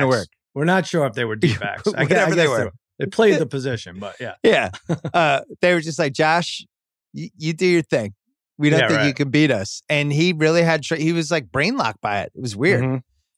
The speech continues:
Speaker 2: And he couldn't scramble either 'cause they weren't letting him do that. And they really kinda shut him down.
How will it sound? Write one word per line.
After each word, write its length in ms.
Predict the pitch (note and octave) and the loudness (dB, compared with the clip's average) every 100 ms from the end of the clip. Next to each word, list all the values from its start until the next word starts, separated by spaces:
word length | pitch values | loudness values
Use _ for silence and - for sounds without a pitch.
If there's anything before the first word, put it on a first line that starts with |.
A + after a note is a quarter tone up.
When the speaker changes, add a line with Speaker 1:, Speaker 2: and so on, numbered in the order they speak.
| _ | _
Speaker 2:
And 80 | D#3+ | 0
he 60 | D3 | 2
couldn't 180 | F#3+ D#3 | 0 0
scramble 440 | - F#3 F3+ D#3+ | 0 0 2 2
either 260 | F#3 C#3+ A#2 | 2 2 0
'cause 160 | C#3+ | -2
they 60 | B2+ | -2
weren't 220 | C3 C#3 | -2 -4
letting 200 | C#3+ C3+ | -2 -2
him 80 | B2 | -2
do 160 | B2 B2 | 0 2
that. 360 | D3 D3+ A#2 | 2 2 0
And 180 | B2+ C3 | -4 -2
they 120 | C3 | -2
really 380 | B2+ C#3 D3+ D3 | 0 0 0 -2
kinda 260 | - D3 C#3 | -4 -4 -2
shut 240 | - C#3 | 0 0
him 100 | C3 | 0
down. 320 | A#2+ D3 D#3+ | 0 0 -2